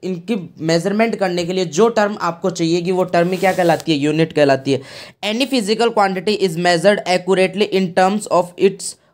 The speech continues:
own term are known as unit। That means कि कोई भी फिजिकल क्वांटिटी हो, उसको जब आप नापते हो,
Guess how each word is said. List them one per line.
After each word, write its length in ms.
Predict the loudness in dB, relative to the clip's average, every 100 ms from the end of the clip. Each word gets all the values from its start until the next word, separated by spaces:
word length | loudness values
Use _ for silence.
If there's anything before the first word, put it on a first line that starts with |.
| _
own 340 | -4 -2 -2 -2 -2
term 200 | -2 -6 -16 _ _ -6
are 240 | 0 0
known 340 | 0 0 -2 0
as 140 | -2 -2 -6 _ -10 0
unit। 360 | 2 2 -2 -4 -20 _ -6
That 260 | -4 -4
means 320 | -4 -2 -4 -12 _ -16
कि 60 |
कोई 320 | -10 2 4 4
भी 120 | 0
फिजिकल 400 | -2 -2 0 2
क्वांटिटी 500 | 2 0 -2 -8 -2
हो, 320 | 0 -2 -6 _ _
उसको 340 | -6 0 2
जब 180 | 2 2 2
आप 140 | 2
नापते 440 | 0 0 0 -4 -4
हो, 200 | -4